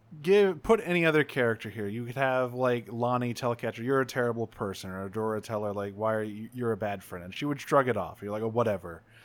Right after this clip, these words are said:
Scorpia has never been anything but eff-, effusively, like, praiseful of Catra. She loves Catra. She loves hanging around Catra. She's always telling Catra how smart and brilliant and hot she is. So this is very much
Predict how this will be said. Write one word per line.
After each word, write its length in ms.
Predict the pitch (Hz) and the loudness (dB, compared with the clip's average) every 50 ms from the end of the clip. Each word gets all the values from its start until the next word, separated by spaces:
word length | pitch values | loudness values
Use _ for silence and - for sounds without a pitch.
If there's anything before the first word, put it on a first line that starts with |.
| - - - _ - - - - | -20 -20 -20 _ -20 -20 -18 -12
Scorpia 1040 | - - - - - 233 277 294 277 - 220 190 180 170 156 151 147 139 131 104 - | -8 -8 -4 0 2 2 2 2 2 2 2 4 6 8 8 6 6 4 2 -2 -4
has 300 | - 123 160 156 143 139 | 0 2 2 2 2 4
never 220 | 156 170 175 165 151 | 4 4 6 4 4
been 160 | 135 139 135 | 2 2 0
anything 500 | 143 151 151 147 131 139 135 131 123 117 | 2 2 2 2 2 0 -2 -2 -2 -2
but 120 | 120 117 | -2 -2
eff-, 220 | 113 107 - - - | -2 -4 -6 -8 -6
effusively, 920 | 113 123 120 113 - - 165 165 147 - 139 120 120 120 117 113 113 110 | -2 0 0 0 0 -2 -4 -4 -4 -2 -4 -4 -4 -2 -2 -2 -2 -2
like, 280 | 107 107 110 107 101 - | -2 -2 -2 -2 -4 -4
praiseful 520 | - - 113 110 110 104 - - 107 104 | -4 -2 -2 -2 -2 -6 -6 -4 -4 -4
of 100 | 104 101 | -4 -6
Catra. 800 | - - 110 107 104 101 - - 107 104 101 98 98 101 104 - | -4 -4 -2 -2 -2 -2 -4 -4 -2 -2 -2 -2 -4 -4 -6 -8
She 160 | - - 127 | -8 -6 -4
loves 260 | 117 110 107 104 98 | -2 -2 -2 -2 -2
Catra. 440 | - - 113 107 107 101 - - 104 | -4 -4 -2 -2 -2 -2 -4 -6 -8
She 120 | 98 - 113 | -6 -4 -2
loves 200 | 113 113 104 - | -2 -2 -2 -4
hanging 180 | 113 107 104 | -6 -6 -6
around 240 | 104 101 101 95 - | -6 -6 -6 -6 -8
Catra. 320 | - 101 98 95 - 98 | -8 -8 -8 -8 -8 -10
She's 180 | 95 107 107 107 | -10 -8 -4 0
always 320 | 120 117 117 117 113 110 | 2 2 2 2 0 0
telling 280 | - - 107 107 107 101 | -4 -6 -6 -6 -6 -8
Catra 480 | - - 104 101 101 - 107 104 104 98 - - - - - _ | -8 -8 -8 -8 -8 -8 -8 -8 -8 -8 -10 -16 -20 -20 -20 _
how 160 | - - 120 123 | 0 2 2 2
smart 420 | 123 - - 131 123 120 120 120 | 2 0 0 4 4 6 6 4
and 120 | 117 113 | 2 -2
brilliant 320 | 101 113 113 110 113 107 110 | -4 -2 -2 -2 -2 -4 -4
and 80 | 107 | -4
hot 240 | 107 110 110 107 - | -4 -2 -4 -4 -4
she 180 | - - 104 101 | -6 -6 -6 -6
is. 380 | 98 98 98 95 95 92 - - - - - - - - | -6 -6 -6 -8 -10 -12 -14 -16 -20 -20 -20 -20 -20 -14
So 240 | - - - 139 127 | -4 0 2 2 2
this 800 | 113 113 165 220 269 262 214 - - - - - - - - - - - - _ _ _ | 4 6 8 8 8 8 6 4 0 -8 -8 -8 -10 -10 -14 -16 -20 -20 -20 _ _ _
is 540 | - 147 143 139 139 135 131 123 123 120 123 | -4 0 2 4 4 4 4 2 0 -6 -10
very 720 | - 147 135 139 123 123 135 147 151 147 139 135 127 123 120 | -12 -14 -12 -4 2 4 6 8 8 8 6 4 2 2 0
much 580 | 117 117 117 113 104 - - - - - - | 2 2 2 2 2 -2 -6 -10 -10 -10 -12